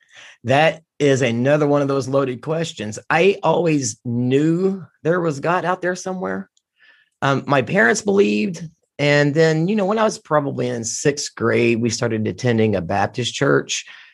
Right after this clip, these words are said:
that, um, was attached to a school that I started to attend.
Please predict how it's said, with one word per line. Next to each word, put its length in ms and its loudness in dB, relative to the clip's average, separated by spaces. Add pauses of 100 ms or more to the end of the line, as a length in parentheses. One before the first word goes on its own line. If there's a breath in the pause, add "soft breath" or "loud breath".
(120 loud breath)
that, 500 2
um, 520 0 (160)
was 160 -6
attached 380 -2
to 80 2
a 60 2
school 320 2
that 100 2
I 140 -2
started 400 -2
to 140 -6
attend. 600 0